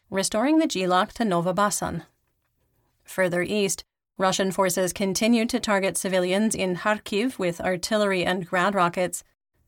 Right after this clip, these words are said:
Ukrainian forces withdrew from the southern part of Izium, with mercenaries from P M C Wagner and neo-Nazis with the Russia Imperial Legion taking control.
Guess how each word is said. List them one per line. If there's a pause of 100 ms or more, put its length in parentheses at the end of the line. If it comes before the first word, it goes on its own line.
(460)
Ukrainian
forces
withdrew
from
the
southern
part
of
Izium, (120)
with
mercenaries
from
P
M
C
Wagner
and
neo-Nazis
with
the
Russia
Imperial
Legion
taking
control.